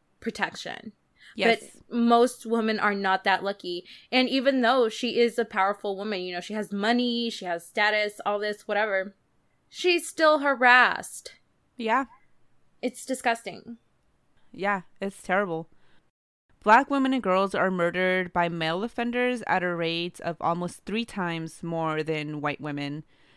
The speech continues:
Speaker 2: Um, so, as you could see, Indigenous and Black women are the most affected by male violence. According to the F B I, in homicides where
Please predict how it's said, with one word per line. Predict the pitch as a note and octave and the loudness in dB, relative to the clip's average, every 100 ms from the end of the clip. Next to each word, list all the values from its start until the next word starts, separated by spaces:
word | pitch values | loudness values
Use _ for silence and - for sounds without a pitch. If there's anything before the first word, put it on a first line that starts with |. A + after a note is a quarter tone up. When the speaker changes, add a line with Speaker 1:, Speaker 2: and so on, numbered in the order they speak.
| _ _ _ _ _ _ _ _ - | _ _ _ _ _ _ _ _ -2
Speaker 2:
Um, | G3 F3 E3+ - - | 0 0 -4 -10 -4
so, | - G#3 F3+ F3 - - | 4 4 4 0 -6 -8
as | F3+ - | -8 -6
you | F#3+ | -8
could | F#3 - | -10 -8
see, | F3 E3 D#3 D3 - | -8 -6 -6 -8 -12
Indigenous | - G3 F#3+ F3+ F#3+ F3 F3+ | -8 -2 -2 -2 -4 -4 -6
and | E3+ | -6
Black | D#3+ E3 | -6 -6
women | E3 D3+ D3+ D#3+ E3 - | -6 -6 -8 -10 -14 -8
are | E3+ E3 | -4 -4
the | D#3+ D#3+ | -4 -8
most | D3+ D#3 D#3+ F3+ | -6 -8 -6 -8
affected | F#3 F#3+ G#3 G3 F#3+ | -6 -6 -6 -6 -2
by | F#3 F3 F3 | 0 0 -4
male | D#3+ D3+ D#3+ | -4 -6 -6
violence. | D3 D3 G3+ C4+ - - _ _ _ _ _ _ _ _ _ | -6 -6 -6 -8 -14 -20 _ _ _ _ _ _ _ _ _
According | A3+ G#3+ A3 G#3+ C4+ | -6 0 2 2 0
to | F4+ | 0
the | F#4 | 2
F | F3+ G#3 G#3 | 2 0 -2
B | F#3 | 2
I, | E3+ F3 F3 F3+ F#3 _ _ _ _ | 4 4 0 -4 -8 _ _ _ _
in | G#3+ G#3 A3 | -2 0 0
homicides | - G3+ A#3+ - C4+ C4+ C#4 B3+ - | 2 2 2 0 2 2 0 -4 -8
where | F#3+ G3 F#3+ F3+ E3+ | 0 2 4 4 2